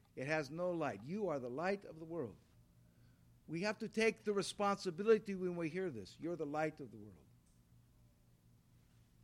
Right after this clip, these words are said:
So i-, it's an incredible responsibility that the Lord gives to his,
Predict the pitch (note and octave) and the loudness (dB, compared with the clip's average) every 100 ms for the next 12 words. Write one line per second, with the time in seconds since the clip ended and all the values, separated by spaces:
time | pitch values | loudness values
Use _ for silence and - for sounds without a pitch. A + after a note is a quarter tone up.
0 | - - D3+ D#3 F#3 - F3+ F#3 F3 E3 | -12 -4 -4 -4 -6 -4 0 2 0 2
1 | G3 G#3+ G#3+ G3+ G3 - G3 G3 F3+ F#3+ | 6 6 6 4 2 2 2 2 0 -4
2 | - D#3+ F3+ G3+ F#3 A#3+ G#3 E3 D3 D#3 | -8 2 4 4 6 6 6 0 -6 -2
3 | E3+ G3 D#3+ F3+ F#3 D3+ D#3+ C#3+ | 2 2 4 6 6 4 -4 -4